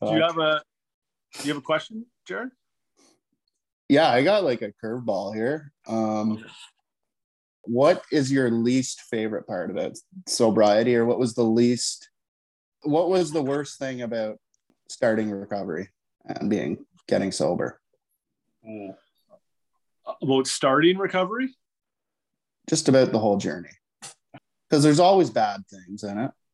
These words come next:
Speaker 2: even though it's so amazing.
Speaker 3: Yeah. Yeah, that's
Speaker 2: But
Speaker 3: good
Speaker 2: the,
Speaker 3: question.
Speaker 2: the good definitely outweighs the bad.
Speaker 3: Yeah, absolutely. I'm just thinking, um,
Speaker 1: Are you talk-, are you talking, like, initially, maybe, like, initially, like, before,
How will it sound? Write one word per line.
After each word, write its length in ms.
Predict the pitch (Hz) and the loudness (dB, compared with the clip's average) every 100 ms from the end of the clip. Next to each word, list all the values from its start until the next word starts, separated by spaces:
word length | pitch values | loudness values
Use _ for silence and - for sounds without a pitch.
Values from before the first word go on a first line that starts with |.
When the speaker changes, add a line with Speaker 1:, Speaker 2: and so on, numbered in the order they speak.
| _ | _
Speaker 2:
even 220 | - 131 127 | 0 4 4
though 160 | 123 | 4
it's 100 | 117 | 2
so 220 | - 120 | 0 0
amazing. 560 | 110 107 107 104 104 135 _ _ _ _ _ _ _ | 0 -2 -6 -8 -12 -14 _ _ _ _ _ _ _
Speaker 3:
Yeah. 380 | 123 131 127 117 - _ _ - | -8 -4 -4 -4 -12 _ _ -20
Yeah, 220 | - - - | -14 -12 -2
that's 80 | |
Speaker 2:
But 100 | 160 165 | 0 2
Speaker 3:
good 80 | |
Speaker 2:
the, 180 | 165 - | 0 -2
Speaker 3:
question. 240 | 135 139 - - | -4 -8 -10 -2
Speaker 2:
the 100 | 147 | 2
good 300 | 143 185 160 | 4 4 4
definitely 460 | 156 156 160 143 | 2 2 -4 -6
outweighs 420 | 127 101 123 117 - | -6 -4 -6 -8 -8
the 80 | 110 | -6
bad. 380 | 107 95 131 127 _ _ _ _ | -6 -8 -12 -14 _ _ _ _
Speaker 3:
Yeah, 300 | 143 143 113 - _ - | -6 -2 -4 -6 _ -14
absolutely. 600 | 117 113 110 107 104 107 | -12 -12 -12 -12 -12 -14
I'm 180 | - 110 | -12 -10
just 200 | 110 - | -8 -8
thinking, 380 | 107 104 107 107 _ - | -8 -10 -12 -14 _ -14
um, 340 | 101 98 101 _ _ _ _ - | -12 -12 -16 _ _ _ _ 0
Speaker 1:
Are 60 | |
you 100 | 147 156 | 0 2
talk-, 320 | 175 175 - - | 2 2 -2 -6
are 40 | |
you 80 | 165 | -4
talking, 260 | 165 185 175 | -2 -4 -4
like, 100 | 151 | -4
initially, 480 | 139 139 139 170 160 | -6 -6 -6 -4 -4
maybe, 260 | 165 175 160 | -2 -6 -6
like, 180 | 143 131 | -10 -8
initially, 480 | 139 160 - 175 170 | -8 -6 -2 0 0
like, 140 | 147 | -2
before, 460 | 127 - 147 151 | -12 -10 -6 -6